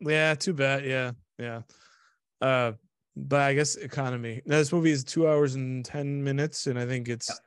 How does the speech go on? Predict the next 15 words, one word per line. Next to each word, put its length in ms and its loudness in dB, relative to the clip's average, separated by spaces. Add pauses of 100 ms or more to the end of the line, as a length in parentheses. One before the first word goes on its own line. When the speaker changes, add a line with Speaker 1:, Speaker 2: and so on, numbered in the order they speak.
(180)
Speaker 1:
perfect 300 0
length. 340 -4 (440)
Um, 340 -4 (480)
Speaker 2:
It 60 -2
doesn't 220 2
feel 160 2
like 160 2
it. 140 -8 (300)
Speaker 1:
No, 260 2 (100)
Speaker 2:
Like 120 -4
Speaker 1:
it 40 -4
just 220 -4
blows 340 2
right 160 2
by. 380 -2